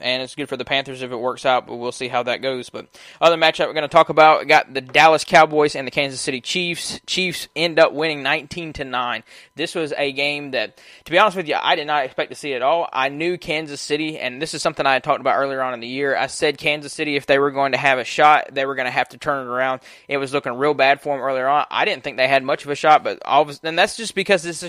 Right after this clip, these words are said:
seems like their defense just one week just decides to flip the switch. They end up playing like one of the best defenses in the N F L. To me, it makes no sense whatsoever,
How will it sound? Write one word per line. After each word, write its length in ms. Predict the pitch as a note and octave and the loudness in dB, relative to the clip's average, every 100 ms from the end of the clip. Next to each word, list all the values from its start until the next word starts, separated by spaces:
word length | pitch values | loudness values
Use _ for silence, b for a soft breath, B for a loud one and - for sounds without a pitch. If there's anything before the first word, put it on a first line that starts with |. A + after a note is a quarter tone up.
| D#3+ | -12
seems 300 | G3+ F3 D#3 | -12 -6 -2
like 140 | E3 | 0
their 100 | D#3+ | -2
defense 340 | C#3+ F3 B2+ | -4 -8 -8
just 200 | A#2+ C#3+ | -8 -8
one 180 | C#3+ C#3+ | -6 -6
week 60 | C#3+ | -8
just 300 | B2+ C3+ - | -10 -12 -12
decides 360 | B2+ C#3 C3 | -2 0 0
to 120 | B2+ A#2 | -2 -10
flip 200 | C#3+ - | -10 -10
the 60 | |
switch. 400 | A#2+ C#3+ C3 - B B | -8 -6 -6 -8 B B
They 120 | - C3+ | -2 0
end 120 | C3+ | 0
up 100 | A2 | -2
playing 220 | D3+ C3+ | -2 -2
like 120 | C3 | -4
one 140 | C#3 C#3 | -4 -4
of 80 | |
the 80 | C3 | -4
best 240 | C3 C3 C#3 | -4 -6 -6
defenses 440 | B2+ C#3+ B2+ B2+ | -12 -14 -16 -16
in 40 | |
the 80 | B2 | -10
N 80 | B2 | -8
F 160 | A#2 B2+ | -6 -6
L. 120 | A#2 | -8
To 100 | C#3+ | -6
me, 100 | F3 | -6
it 100 | C3+ | -4
makes 220 | C3+ B2 | -6 -6
no 80 | C#3+ | -10
sense 300 | - C3+ - | -8 -12 -10
whatsoever, 560 | B2 - C#3 C#3 C3 | -10 -6 -4 -2 -4